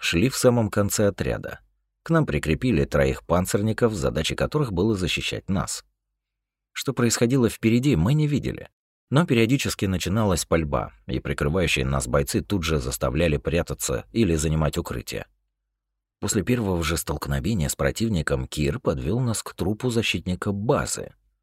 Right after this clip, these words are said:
Я с любопытством осматривал его. К сожалению, те останки, что были у входа на базу, были изуродованы до предела. Ну ещё бы, если по вам бьют лазерным оружием меха,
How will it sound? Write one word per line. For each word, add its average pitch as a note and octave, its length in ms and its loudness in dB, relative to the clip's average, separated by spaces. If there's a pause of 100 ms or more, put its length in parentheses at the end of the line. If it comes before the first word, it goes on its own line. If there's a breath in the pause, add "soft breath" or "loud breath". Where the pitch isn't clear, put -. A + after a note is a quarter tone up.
(240)
Я B1+ 200 -2
с - 120 -2
любопытством D#2 760 -2
осматривал - 640 -6
его. - 320 -10 (640)
К - 80 -8
сожалению, B2+ 480 4
те B2+ 140 4
останки, B2+ 360 2
что D#2+ 160 0
были A#2+ 160 4
у F#2+ 60 4
входа G#2 260 2
на D#2+ 160 2
базу, F#2+ 300 0
были A#1+ 400 -4
изуродованы C#2 680 -2
до - 140 -2
предела. - 640 -8 (560)
Ну G3+ 100 6
ещё F#3+ 260 6
бы, C2+ 140 0 (140)
если D3+ 300 4
по A2 160 6
вам C3+ 200 6
бьют A#2 240 4
лазерным F2+ 480 6
оружием D2 420 4
меха, F#2+ 380 0